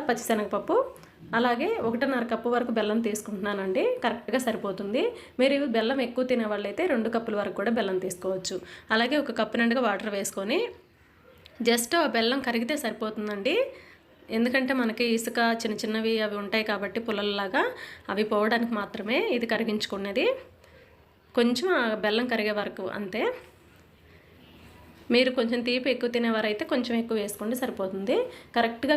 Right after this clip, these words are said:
కావాలంటే ఒకటిన్నర కప్పు వేసుకుంటే సరిపోతుంది. ఇప్పుడు బెల్లం కరిగించుకున్నాం కదా, ఇప్పుడు వడగట్టుకుందాము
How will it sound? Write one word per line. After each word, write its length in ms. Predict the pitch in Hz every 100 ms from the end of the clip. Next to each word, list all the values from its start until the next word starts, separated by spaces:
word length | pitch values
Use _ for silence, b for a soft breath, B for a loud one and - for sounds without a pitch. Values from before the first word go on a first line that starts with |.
| 302
కావాలంటే 460 | 226 220 214 214 440 508
ఒకటిన్నర 340 | 226 226 226 226
కప్పు 160 | - 208
వేసుకుంటే 320 | 196 190 190 247
సరిపోతుంది. 520 | 254 185 185 175 190 196 -
ఇప్పుడు 220 | 220 247 427 554 - B B B B 208
బెల్లం 220 | 226 240
కరిగించుకున్నాం 520 | 233 220 220 - 202 202
కదా, 100 | 202
ఇప్పుడు 140 | 415 285
వడగట్టుకుందాము 680 | 208 190 190 - 185 190 226